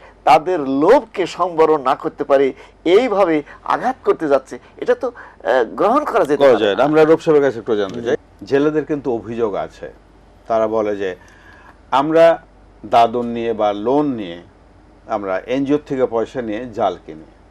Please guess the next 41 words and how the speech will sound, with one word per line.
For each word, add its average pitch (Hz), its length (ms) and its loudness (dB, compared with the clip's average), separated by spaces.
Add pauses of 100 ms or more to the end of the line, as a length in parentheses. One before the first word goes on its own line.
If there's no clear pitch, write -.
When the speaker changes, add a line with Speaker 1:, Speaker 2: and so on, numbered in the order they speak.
(680)
Speaker 2:
সেই 156 180 2
জালটা 131 360 4
যখন 143 360 -4
ধরে 110 260 -2
নিয়ে 113 240 -6
যাই 104 360 -4 (200)
বা 95 180 -4 (120)
পুড়িয়ে 123 300 -2
দেওয়া 107 240 0
হয়, 113 100 -6
আমাদের 117 240 -4
খুবই 170 260 -6
কষ্ট 135 280 -4
হয়। 92 220 -8 (800)
তো 101 80 -6
তাদের 131 280 2
কথা 139 260 -10
হলো 123 100 -4
যে 117 80 0
আপনারা, 107 520 -4 (760)
এই 110 140 -4
সরকার 92 520 -6 (240)
কেন 143 380 0
যে 110 240 -8
জালগুলি 107 640 -4
তৈরি 117 240 -8
হচ্ছে 131 260 -10
যে 113 120 -8
ফ্যাক্টরিতে, - 720 -12 (220)
সেই 123 100 -12 (100)
ফ্যাক্টরিগুলি 202 640 -4
কেন 165 180 0
বন্ধ 123 240 -4
করছে 92 400 -10
না? 78 100 -18 (640)
সেই 196 180 4
জায়গাটাই 185 380 0
ওনারা 196 200 0
বন্ধ 175 260 -2
করে 175 240 -2
দিক, 190 140 -2